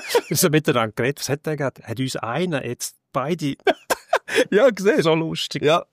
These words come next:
Speaker 1: Aber eben die Gemeinsamkeit, sie sind noch nie in Europa gewesen. Das tut wahrscheinlich, tue ich mir das so herleiten, dass man am Anfang ein bisschen Mühe gehabt hat. Und jetzt kommen jetzt langsam der Scorbosa, ein Hattrick, äh, gegen Biel und wie, also er hat er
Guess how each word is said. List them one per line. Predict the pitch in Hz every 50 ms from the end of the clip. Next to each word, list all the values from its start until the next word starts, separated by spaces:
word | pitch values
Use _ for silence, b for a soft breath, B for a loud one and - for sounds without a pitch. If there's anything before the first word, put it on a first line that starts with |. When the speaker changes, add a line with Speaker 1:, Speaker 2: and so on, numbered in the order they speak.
| b b b b b
Speaker 1:
Aber | - 175 208
eben | 254 262
die | 220
Gemeinsamkeit, | - 208 214 220 247 240 262 247 - - 233 240 233 220
sie |
sind | 202 208 214 202
noch | 208
nie | 202 196 196 202 220 240
in | 247 233 220
Europa | 214 190 185 196 220 214 - 214
gewesen. | 208 - - - 208 208 208 - - -
Das | 175 170 180 175 - - - - - - -
tut | - 190 185 151 - -
wahrscheinlich, | - 147 147 139 - 165 190 214 220 208 208 208 196 -
tue | - 165 165 170
ich | 160
mir | 151 160
das | 143 147 151 151 -
so | - 139
herleiten, | 135 143 151 160 160 160 151 151 143 143
dass | 131 131 135
man | 135 127
am | 127 127
Anfang | 127 135 147 147 - 139
ein | 131 123
bisschen | 139 127 127 135
Mühe | 160 180 196
gehabt | - - 196 196 185
hat. | 180 196 - - b b b b b b b b b _
Und | 160 156 151 139
jetzt | 151 170 185 - - - - - _ _ _
kommen | - 143 151 151
jetzt | 160 156 - -
langsam | 160 151 156 165 143 135 139 139 143 151 147
der | 135
Scorbosa, | - - - 127 123 127 139 156 151 - 143
ein | 127 123
Hattrick, | 131 135 139 - - 135 139 131 - -
äh, | 131 127 127
gegen | 127 127 117 120 110
Biel | 117 123 151 175 160
und | 127 117 107 107
wie, | 127 147 170
also | 160 120 117 110
er | 107
hat | 107 - 110
er | 104 98